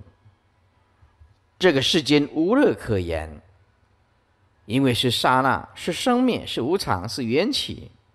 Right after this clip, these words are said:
所以这个世间正是苦，不但是身苦，啊，心灵的烦恼的苦，所以啊，叫做苦谛。二，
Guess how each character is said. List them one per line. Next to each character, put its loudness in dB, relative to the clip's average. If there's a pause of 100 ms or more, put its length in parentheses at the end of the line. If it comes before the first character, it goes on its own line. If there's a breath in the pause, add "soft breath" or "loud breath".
(1400 soft breath)
所 -2
以 0
这 0
个 2
世 -6
间 -2
正 0
是 -4
苦， -6 (800 soft breath)
不 -2
但 2
是 0
身 0
苦， -6 (580)
啊， -8
心 2
灵 2
的 0
烦 -2
恼 0
的 -2
苦， -4 (960 soft breath)
所 0
以 4
啊， 2 (580)
叫 -2
做 -4
苦 -4
谛。 2 (1600 soft breath)
二， 4